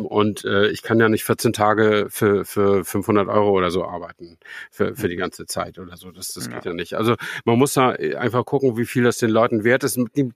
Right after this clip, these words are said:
Speaker 1: die, die, meine Erfahrung ist, dass viele Leute immer sagen, „Ja, Fotografie ist gut, ja, hm, wir machen ein paar Fotos und alles super.“ Äh,
Speaker 2: Ja.
Speaker 1: und, und dass sie von vornherein nicht so bereit sind, äh, einen hohen Betrag auszugeben. Und dann hinterher
Speaker 2: Einen angemessenen Betrag, sag
Speaker 1: Ja,
Speaker 2: mal.
Speaker 1: ja, und, und dann hinterher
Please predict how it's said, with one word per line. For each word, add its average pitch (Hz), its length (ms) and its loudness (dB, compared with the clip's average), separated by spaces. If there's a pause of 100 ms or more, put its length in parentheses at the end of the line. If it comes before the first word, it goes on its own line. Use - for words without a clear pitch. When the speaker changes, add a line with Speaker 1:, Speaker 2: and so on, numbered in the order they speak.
(300)
Speaker 1:
die, 139 140 0
die, 135 260 -2
meine 135 300 4
Erfahrung 156 480 2
ist, 135 200 0
dass - 280 -2 (100)
viele 156 300 2
Leute 135 280 4
immer 123 200 2
sagen, 120 240 4
„Ja, 123 100 4
Fotografie 120 540 0
ist 110 140 -2
gut, 131 200 -6
ja, 117 160 2
hm, 123 320 2
wir 117 120 2
machen 117 200 -2
ein 117 40 -10
paar 107 120 -10
Fotos 135 380 -2
und 110 180 -6 (140)
alles 120 240 -4
super.“ 165 280 0 (460)
Äh, 135 140 2
Speaker 2:
Ja. 135 140 6
Speaker 1:
und, 131 360 0
und 127 140 0
dass 135 100 2
sie 143 120 2
von 143 160 4
vornherein 135 640 2
nicht 135 180 2
so 165 80 4
bereit 120 340 2
sind, 120 300 0
äh, - 40 -14
einen 107 840 -6
hohen 131 240 4
Betrag 117 320 -2
auszugeben. 107 600 -2 (480)
Und 117 280 0 (140)
dann 110 160 0
hinterher 120 560 2
Speaker 2:
Einen 143 100 -6
angemessenen 113 640 0
Betrag, 92 320 -2
sag 117 100 0
Speaker 1:
Ja, 117 180 2
Speaker 2:
mal. 104 200 -6
Speaker 1:
ja, 120 220 2
und, 117 160 -4
und 127 200 -6
dann 120 280 0
hinterher 135 680 2